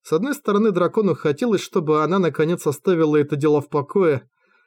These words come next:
но с другой стороны, он также был рад вспомнить былое.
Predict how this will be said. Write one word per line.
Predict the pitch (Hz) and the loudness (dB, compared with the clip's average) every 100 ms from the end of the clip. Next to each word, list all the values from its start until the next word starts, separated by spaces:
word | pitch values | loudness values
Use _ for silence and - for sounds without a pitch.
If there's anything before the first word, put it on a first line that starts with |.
| _ | _
но | - 143 | -4 -4
с | |
другой | 135 151 139 190 | 0 -2 2 0
стороны, | 190 170 156 151 143 - _ _ _ - | 0 -2 0 0 -2 -6 _ _ _ -6
он | 190 226 | 0 0
также | 214 196 196 202 | 2 0 0 0
был | 202 196 | 2 2
рад | 143 147 | 2 -2
вспомнить | - - 180 151 147 143 | -4 -4 0 0 0 -2
былое. | 139 151 139 139 127 | 0 2 2 0 -4